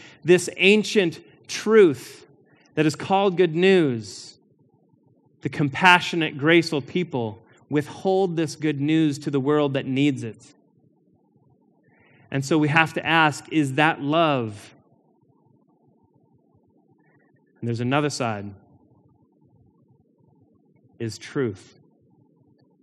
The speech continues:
I will answer your questions without listening,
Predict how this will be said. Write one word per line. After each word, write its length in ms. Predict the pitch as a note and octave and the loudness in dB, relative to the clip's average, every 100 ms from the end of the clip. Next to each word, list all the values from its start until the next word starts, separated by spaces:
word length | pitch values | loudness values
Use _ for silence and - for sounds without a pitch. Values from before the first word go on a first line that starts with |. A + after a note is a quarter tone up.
| _ _ _ - | _ _ _ -8
I 80 | C3 | -6
will 180 | C3+ - | -4 -6
answer 360 | C3+ D3+ D3+ D#3+ | -4 -4 -4 -4
your 140 | D#3 | -4
questions 880 | D3+ - A#2+ - - A2+ A2 - - _ _ _ _ _ G#5+ _ _ _ _ _ _ _ - | -4 -4 -4 -6 -12 -10 -12 -16 -20 _ _ _ _ _ _ _ _ _ _ _ _ _ -10
without 380 | A2+ C3 C#3 | -4 -2 -2
listening, 680 | C3+ C3+ A#2+ B2 A2 A2 G#2+ | -2 -4 -4 -8 -8 -10 -14